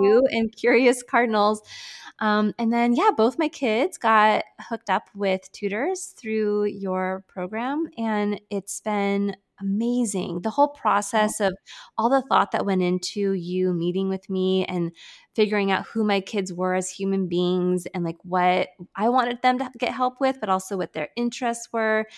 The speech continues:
and then making that pairing and that connection was so great.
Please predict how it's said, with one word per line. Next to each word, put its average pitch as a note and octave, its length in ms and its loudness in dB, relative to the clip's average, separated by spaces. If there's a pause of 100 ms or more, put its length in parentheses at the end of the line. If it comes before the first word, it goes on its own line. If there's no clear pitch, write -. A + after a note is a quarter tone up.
(300)
and G3+ 100 2
then F#3+ 140 4
making F#3 360 0
that F#3+ 220 -2
pairing F3+ 520 -4
and F3+ 100 -4
that - 160 -6
connection E3+ 880 -8
was E3+ 380 -6 (100)
so - 460 -6
great. F#3+ 460 -6